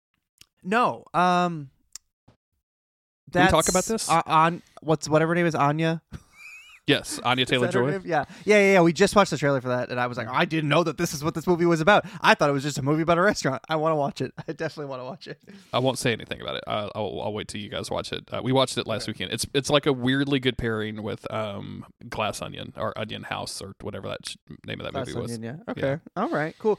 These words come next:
Speaker 1: We actually, we watched Clue this weekend. Um,
Speaker 2: I love
Speaker 1: 'cause it was
Speaker 2: Clue
Speaker 1: in
Speaker 2: so
Speaker 1: that, we were in
Speaker 2: much.
Speaker 1: that, like,
Speaker 2: It's,
Speaker 1: murder mystery.
Speaker 2: it's so good.
Speaker 1: Um, it's such a great movie. It held up <laughs> really, really well.
Speaker 2: It's just phenomenal. Like, I feel like it's, like,
Speaker 1: Yeah.
Speaker 2: uh, up there with, like, Death Becomes Her of,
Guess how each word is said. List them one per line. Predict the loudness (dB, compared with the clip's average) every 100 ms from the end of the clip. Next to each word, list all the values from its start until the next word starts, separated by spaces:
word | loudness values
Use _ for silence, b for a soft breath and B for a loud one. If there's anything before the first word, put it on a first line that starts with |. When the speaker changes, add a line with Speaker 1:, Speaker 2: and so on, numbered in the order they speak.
| 2
Speaker 1:
We | 4
actually, | 4 2
we | 2
watched | 2 2 -2 -10
Clue | -4 0 2 2
this | -4 -8
weekend. | -8 -6 -6 -6 -8 -8
Um, | -4 -2 -2 -4 -10 -2 0
Speaker 2:
I |
love | 2 0 -2
Speaker 1:
'cause | -2
it |
was | 0
Speaker 2:
Clue | 2
Speaker 1:
in |
Speaker 2:
so | 4
Speaker 1:
that, | 4 4
we |
were | 2
in | 2
Speaker 2:
much. | 0
Speaker 1:
that, | 0
like, | -2 0
Speaker 2:
It's, | 2
Speaker 1:
murder | 2 2
mystery. | 0 -2 -2 0 0
Speaker 2:
it's | -2 -4
so | 2 4 2
good. | 2
Speaker 1:
Um, | 0 0 0 -4 -10 B B B B B -4
it's | -2
such | 4 4 6
a | 4
great | 6 6
movie. | 2 2
It | 2
held | 4 2 4
up | 2 2
<laughs> |
really, | 2 4 6
really | 6 6 6
well. | 6 6 6
Speaker 2:
It's | 2 2 0
just | 2 2
phenomenal. | 4 4 4 2 -2 -2
Like, | 0 0 0
I |
feel | 2 4
like | 2
it's, | 0 -2
like, | -2
Speaker 1:
Yeah. | 0
Speaker 2:
uh, | 0 0 -2 -2
up | -4 -2
there | 0
with, | -2 -4
like, | -6 -6
Death | -2 -2 -2
Becomes | -4 -4 -4 -2
Her | -2
of, | -4